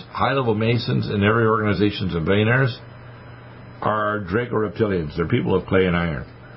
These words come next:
They may look human, but they are indwelt by transdimensional entities. They're from another star system, disembodied incubi and succubi from a star system called Alpha Draconis.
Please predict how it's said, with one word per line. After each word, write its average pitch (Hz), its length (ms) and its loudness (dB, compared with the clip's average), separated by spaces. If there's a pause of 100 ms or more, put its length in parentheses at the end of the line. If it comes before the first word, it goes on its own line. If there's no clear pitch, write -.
(340)
They 90 140 2
may 151 240 2
look 208 220 0
human, 117 440 0 (1040)
but 123 240 0
they 120 180 0
are 107 300 0
indwelt 104 400 0
by 98 120 0
transdimensional 92 840 0
entities. 90 300 2
They're 80 120 -2
from 80 180 -4
another 80 260 -2
star 92 300 0
system, 80 500 -6 (520)
disembodied 104 840 2 (680)
incubi 123 480 2
and 104 100 -4
succubi 98 640 2
from 82 180 -2
a 78 60 -4
star 101 240 0
system 95 360 -4
called 87 200 -2
Alpha 87 260 0
Draconis. 80 520 -6